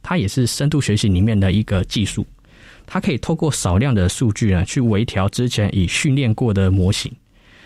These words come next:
然后去拟合这个应用的场域。这样的话，我们就可以短时间内去帮助我们厂商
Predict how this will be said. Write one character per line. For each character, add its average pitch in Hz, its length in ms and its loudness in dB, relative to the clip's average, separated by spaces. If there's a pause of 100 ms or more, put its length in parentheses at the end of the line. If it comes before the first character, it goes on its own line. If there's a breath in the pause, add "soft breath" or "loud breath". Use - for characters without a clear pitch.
(220 soft breath)
然 107 100 -2
后 113 80 0
去 170 280 -2
拟 98 240 4
合 101 200 0
这 120 140 -2
个 92 300 0
应 117 140 2
用 110 180 2
的 95 100 2
场 - 240 -6
域。 98 160 0 (140)
这 - 100 -6
样 185 100 2
的 165 60 2
话， 196 60 2
我 151 80 2
们 101 100 2
就 - 100 -2
可 - 140 -2
以 110 140 0
短 87 120 -2
时 - 160 -4
间 107 200 0
内 104 240 0 (260 soft breath)
去 - 140 -4
帮 123 280 0
助 131 160 0
我 104 80 2
们 92 140 2
厂 90 240 -2
商 104 380 0